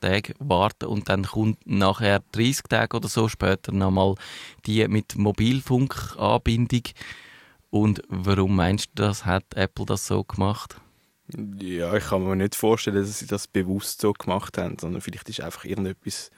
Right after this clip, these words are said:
Speaker 2: noch nicht ganz reif oder noch nicht in den Stückzahlen da.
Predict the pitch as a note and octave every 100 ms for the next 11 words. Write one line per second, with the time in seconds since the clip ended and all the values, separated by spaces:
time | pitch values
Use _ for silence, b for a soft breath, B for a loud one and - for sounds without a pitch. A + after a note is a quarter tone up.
0 | b - F#2 G2 G2 - F2+ G2 - -
1 | G#2 A#2+ - A2 G#2 F#2+ G#2 G2+ F#2+ G2+
2 | - - - - A2 G#2+ A2+ G#2+ F#2